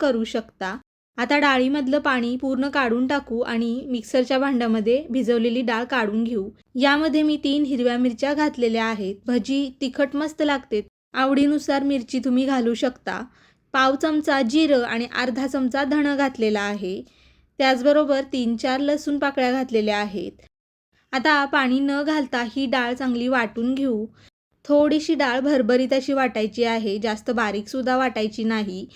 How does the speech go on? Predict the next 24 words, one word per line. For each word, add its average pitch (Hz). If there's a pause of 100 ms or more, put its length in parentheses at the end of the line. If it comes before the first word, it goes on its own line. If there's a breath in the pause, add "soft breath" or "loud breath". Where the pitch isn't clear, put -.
(320 loud breath)
कुठं 262
कुठं 262
तरी 262
डाळी 233
राहिल्या 262
पाहिजेत 220
म्हणजे 226
मस्त 262
कुरकुरीत 262
भजी 262
तयार 254
होते. 226 (760 soft breath)
तर 277
पाणी 269
न 294
घालता 294
डाळ 247
मी 254
चांगली 254
वाटून 262
घेतलेली 262
आहे 247
किंवा 254
बारीक 226